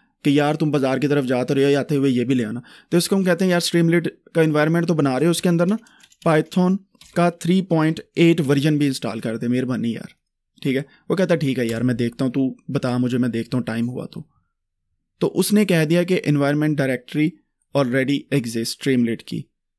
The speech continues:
हम कहते हैं यस इसको तुम क्रिएट करो, क्योंकि मैंने पहले बनाई थी, तो हमने दोबारा से क्रिएट किया, उसके अंदर ये सारी पैकेजेस वगैरह हमने इंस्टॉल किए,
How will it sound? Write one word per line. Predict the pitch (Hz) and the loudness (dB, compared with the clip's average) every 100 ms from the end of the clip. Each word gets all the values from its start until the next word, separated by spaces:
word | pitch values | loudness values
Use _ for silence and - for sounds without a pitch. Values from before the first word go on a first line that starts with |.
| _ - | _ -2
हम | 160 165 | 0 2
कहते | 156 143 160 | 0 0 0
हैं | 156 | 2
यस | 127 123 - | 0 -2 -4
इसको | 135 - | -4 -2
तुम | 147 139 | -2 0
क्रिएट | 127 120 117 | 0 0 -2
करो, | - 123 | -2 -4
क्योंकि | 123 143 | -2 -2
मैंने | 135 131 | -2 -2
पहले | 123 123 127 | -2 -2 0
बनाई | 127 123 | -2 -2
थी, | 123 147 _ _ _ _ - | -4 -8 _ _ _ _ -2
तो | |
हमने | 139 139 | 2 2
दोबारा | 127 127 131 | 0 -2 -2
से | 139 | -2
क्रिएट | 135 127 120 | -2 0 0
किया, | - 143 143 - _ _ _ _ _ _ _ _ - | 0 -2 -2 -4 _ _ _ _ _ _ _ _ -8
उसके | 135 - | -4 0
अंदर | 139 123 123 135 - - _ _ _ _ _ _ _ _ _ _ _ _ _ | 0 2 0 -2 -6 -20 _ _ _ _ _ _ _ _ _ _ _ _ _
ये | 165 143 147 | -2 2 2
सारी | 143 135 | 0 -2
पैकेजेस | 135 127 127 135 127 | -2 -4 -2 -4 -2
वगैरह | 131 127 | -2 -2
हमने | 131 123 | 0 0
इंस्टॉल | 127 127 120 117 | -2 -2 -4 -4
किए, | 120 139 | -2 -2